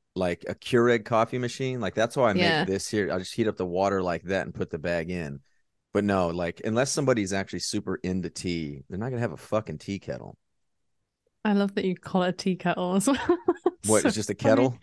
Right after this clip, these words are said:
Speaker 2: It's just a kettle. Like, I use it for everything. I use it to warm up the water that I'm gonna boil for pasta. I use it for tea, coffee, everything.
Speaker 1: Wait, you
Speaker 2: I use the
Speaker 1: warm
Speaker 2: kettle.
Speaker 1: up the water you're going to boil?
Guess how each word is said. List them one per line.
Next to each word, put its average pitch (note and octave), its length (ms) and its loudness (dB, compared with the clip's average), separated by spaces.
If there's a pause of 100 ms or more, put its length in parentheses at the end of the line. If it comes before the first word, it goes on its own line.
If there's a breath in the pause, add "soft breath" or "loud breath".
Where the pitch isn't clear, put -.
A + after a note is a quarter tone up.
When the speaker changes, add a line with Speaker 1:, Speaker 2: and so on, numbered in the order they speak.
(140 loud breath)
Speaker 2:
It's F#4 260 -6
just - 100 0
a D4 60 2
kettle. C#4+ 340 2
Like, G#3+ 160 2
I A#3+ 80 4
use C4 260 4
it A#3+ 180 4
for A3 120 2
everything. A3 640 2
I F3 100 4
use F#3 220 4
it F#3+ 160 2
to A3 80 4
warm F#3+ 240 4
up F3+ 160 2 (140)
the G3 100 2
water F#3 380 4
that F3 100 4
I'm F3 140 2
gonna F3+ 160 2
boil F3+ 400 4
for - 160 -8
pasta. - 440 0
I A3+ 200 4
use G#3 220 2
it G3+ 140 0
for E3 380 0 (380 loud breath)
tea, A#3+ 480 4
coffee, A3 520 2
everything. B3 360 4
Speaker 1:
Wait, - 160 2
you - 160 4
Speaker 2:
I - 0 -
use F2 160 2
the - 0 -
Speaker 1:
warm C#3+ 180 6
Speaker 2:
kettle. F3 240 0
Speaker 1:
up C3+ 280 4 (100)
the G#2 120 2
water A2 460 2
you're A#2+ 160 2
going A2+ 280 -2
to F#2 80 -4
boil? F#2+ 600 -2